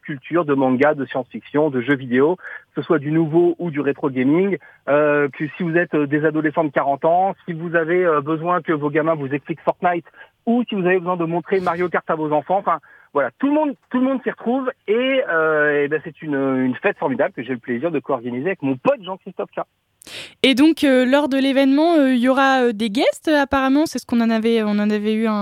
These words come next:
Speaker 2: un avant-goût avec Jean-Christophe. Est-ce que tu peux nous en donner, nous en dire, pardon, un peu plus ?
Speaker 1: Eh ben oui, je sais pas où vous en étiez resté. Là, dans ce que je peux vous dire, c'est qu'il y aura un grand concert le samedi quatorze, euh, janvier dans l'après-midi d'un certain Bernard Minet.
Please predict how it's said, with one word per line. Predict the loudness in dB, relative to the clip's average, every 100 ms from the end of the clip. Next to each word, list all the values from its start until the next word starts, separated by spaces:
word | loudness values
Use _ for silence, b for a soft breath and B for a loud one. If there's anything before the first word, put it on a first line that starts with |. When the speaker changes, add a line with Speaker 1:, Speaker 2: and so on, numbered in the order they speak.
| -2
Speaker 2:
un | -2 -2 0 0
avant-goût | 2 2 2 2
avec | 0 0
Jean-Christophe. | -2 -6 -4 -4 -2
Est-ce | 0
que | -2
tu | -4
peux | 2
nous | 2 4
en | 2
donner, | 0 0 2
nous | 2 2 2
en | 2
dire, | 2 0
pardon, | -2 0 0
un |
peu | -2
plus ? | -2 -4 -4 -12 B B B B
Speaker 1:
Eh | -2
ben | 0
oui, | 0 0
je | -2
sais | -2
pas | -2
où |
vous | 0
en | -2
étiez | 0 0
resté. | 0 0 0
Là, | 0
dans | -2
ce | -6
que |
je | -6
peux | -4
vous | -2
dire, | 0 0
c'est | -2
qu'il | -4
y |
aura | 0 2
un | 0
grand | 2 0
concert | -2 -4 0 0
le | -2 -2
samedi | -2 -2 -2
quatorze, | -2 2 0 0 -2
euh, | -2 0 2 2
janvier | 0 0 0
dans | 0
l'après-midi | -2 -2 -4 -2
d'un | -2 -2
certain | -2 -2
Bernard | 0 0 0 -2
Minet. | 2 2 2